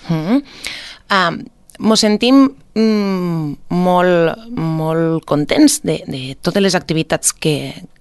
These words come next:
que hem engegat, perquè totes han estat un èxit. Quan alguna no ha acabat de funcionar, com passa absolutament a tot arreu, lo que mos, mos satisfà és que hem estat capaços de, de modificar-la, de canviar-la,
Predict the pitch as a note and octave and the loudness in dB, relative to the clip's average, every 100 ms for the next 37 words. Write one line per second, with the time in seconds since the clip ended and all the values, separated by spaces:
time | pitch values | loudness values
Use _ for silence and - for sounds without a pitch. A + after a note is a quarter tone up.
0 | _ - E3+ D#3 D3 D#3 G3+ - - F3 | _ -2 0 2 2 2 0 0 -2 0
1 | F3 E3+ D#3+ D3+ C#3+ D3 - C#3 B2+ C#3 | 0 0 0 0 -2 -6 -2 -2 -2 -4
2 | D3+ - - - - - - - - G3 | -6 -8 -12 -16 -14 -16 -18 -4 0 2
3 | F#3 F#3 G3 B3+ A#3 F3 E3 E3 D3+ - | 4 2 4 6 6 4 2 2 2 0
4 | C#3+ C3+ C3 - C3 - D3 G#3 - - | -2 -2 -6 -6 -6 -2 0 0 0 -4
5 | C#3 C#3 - C#3+ D3+ - C3+ - - - | -4 -4 -4 -2 -2 -2 -4 -8 -12 -10
6 | C#3+ D3 D3+ D3 C3+ C#3 C3+ C3+ F3+ G3+ | -2 0 2 0 0 -2 -4 0 4 4
7 | A4 - - - - - - - F3 E3+ | 2 -2 -20 -20 -20 -20 -4 -2 2 2
8 | D#3+ D3 D#3+ - D#3+ D#3 - F3 - E3+ | 2 0 0 0 -2 -2 0 -2 -2 -4
9 | D#3 D#3+ - D#3 C#3+ - D#3+ D#3+ C#3+ - | -2 -4 -2 -2 -2 -2 -4 -4 -4 -8
10 | C#3 B2 - - D3+ C3+ B2+ C3+ - E3 | -10 -12 -12 -6 -4 -4 -8 -8 -2 2
11 | G3+ A3 G#3 C#3+ C#3+ D#3+ F#3+ G#3+ | 4 2 2 -2 0 2 4 4